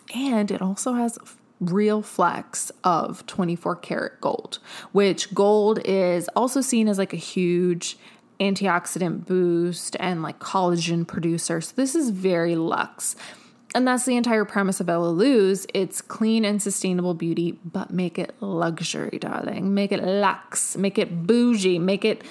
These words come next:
make it extra. You know what I mean? But it's not pretentious in any way. It's just like her, like, very luxurious, very elegant,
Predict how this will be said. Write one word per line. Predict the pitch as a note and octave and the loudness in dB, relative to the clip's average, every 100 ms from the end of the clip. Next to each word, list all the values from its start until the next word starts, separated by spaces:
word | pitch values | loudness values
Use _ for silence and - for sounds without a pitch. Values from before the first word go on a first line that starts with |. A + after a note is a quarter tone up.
| - - - - | -18 -20 -20 -6
make | G#3 A3 A3+ | 0 2 4
it | A#3+ F#3+ - - - - _ | 2 0 -4 -20 -20 -20 _
extra. | G#3+ - - - - - | -2 0 -2 -2 -4 -2
You | G#3 | 2
know | A3 | 4
what | G3+ | 4
I | G3 | 2
mean? | G3 G3 A3+ C#4 - - _ _ _ - - - | 2 0 0 -2 -6 -16 _ _ _ -16 -8 -2
But | A#3 | 0
it's | B3+ C4 | 0 0
not | B3+ C4 C4 | 0 0 -2
pretentious | - A3+ - G#3 G3+ G3+ F#3 | -4 -4 -2 -2 -2 -2 -2
in | F#3 | 0
any | F#3 G3 F#3+ | 0 2 2
way. | F#3+ E3+ - | 2 0 0
It's | F#3 - | -4 -4
just | - A3 A3+ | -2 0 0
like | C4 A#3+ | 0 -2
her, | - - F3+ | -2 0 0
like, | D#3+ - | 2 -2
very | G3 F3+ F#3+ G#3 A#3 | -4 -2 0 0 0
luxurious, | A#3+ G3+ G3 F#3 F3 F3 E3+ E3+ - - - - | -2 -2 0 2 2 0 -2 -4 -10 -18 -18 -14
very | - F3+ G#3 G#3 - | -2 0 2 0 -2
elegant, | G3+ F#3+ E3 E3+ F3 F3+ - | 0 2 2 0 0 -2 -8